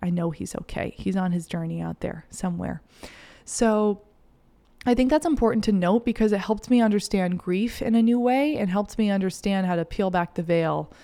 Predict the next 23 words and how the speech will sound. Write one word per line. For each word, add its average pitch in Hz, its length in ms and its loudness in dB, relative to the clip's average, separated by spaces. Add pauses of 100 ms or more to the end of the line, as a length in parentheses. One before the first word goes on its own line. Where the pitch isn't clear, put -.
(180)
of 165 240 -4
this 165 280 0
world 170 360 -2
into 160 200 -4
the - 120 -10
next - 640 -10
that 175 140 0
I 165 80 2
had 175 160 0
already 269 300 4
accessed. 202 500 0
I 190 40 2
think 226 160 2
I'd 240 240 0
really 220 240 4
activated 180 600 0
my 165 160 -4
intuition 165 600 -2
with 156 160 -6
my 170 100 -2
meditation 156 540 -4
practice. - 440 -8
So - 300 -4